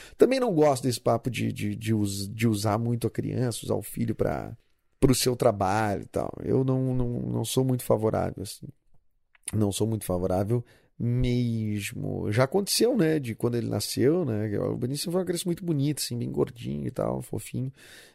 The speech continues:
E, e as agentes de publicidade, assim, já ficaram meio de olho. "Ah, teu filho, hein? Ai, bem que podia, né? Fazer um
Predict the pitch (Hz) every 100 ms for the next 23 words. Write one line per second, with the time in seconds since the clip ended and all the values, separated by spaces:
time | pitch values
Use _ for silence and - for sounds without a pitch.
0 | _ 110 107 107 104 104 104 98 92 98
1 | 101 - - - - - 101 107 110 117
2 | 110 123 135 120 - - - 113 107 101
3 | 101 101 - _ _ _ - 110 104 110
4 | 101 107 110 110 - 107 104 - 98 101
5 | 101 104 101 107 107 101 113 156 156 247
6 | - - - 185 220 151 117 139 180 156
7 | - - - - - _ _ _ _ -
8 | 117 156 160 160 151 113 120 156 - 208
9 | 156 156 185 165 123 110 135 139 - 101
10 | 104 117 131 -